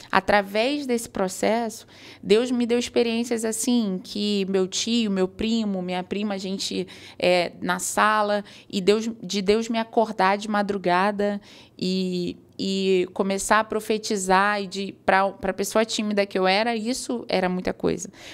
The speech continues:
Começar a profetizar pelo espírito da morte ir embora, era uma guerra muito grande também. E, e aí foi quando eu comecei a fazer o tratamento, e fazendo o tratamento,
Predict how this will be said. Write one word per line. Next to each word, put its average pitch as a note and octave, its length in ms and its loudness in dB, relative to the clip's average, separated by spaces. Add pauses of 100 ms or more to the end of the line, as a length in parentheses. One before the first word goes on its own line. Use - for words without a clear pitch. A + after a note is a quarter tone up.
(120)
Começar G3 360 2
a G#3 40 0
profetizar G#3 800 0
pelo G3+ 200 -2
espírito G#3 520 -2
da F#3+ 100 4
morte F#3 380 0
ir F#3+ 40 0
embora, F#3+ 600 2 (360)
era G#3 160 6
uma A3 140 0
guerra G#3 300 0
muito A3 260 0
grande G3 480 2
também. A3+ 520 2 (840)
E, G3+ 640 2
e G3 120 2
aí G#3 140 4
foi A3 180 0
quando G#3 400 2
eu G3+ 100 2
comecei G#3 420 -2
a G#3+ 40 -8
fazer G#3 260 2
o G3+ 60 -2
tratamento, G#3 720 0 (920)
e F#3 80 -2
fazendo G3 420 4
o G3 40 -4
tratamento, F#3 880 0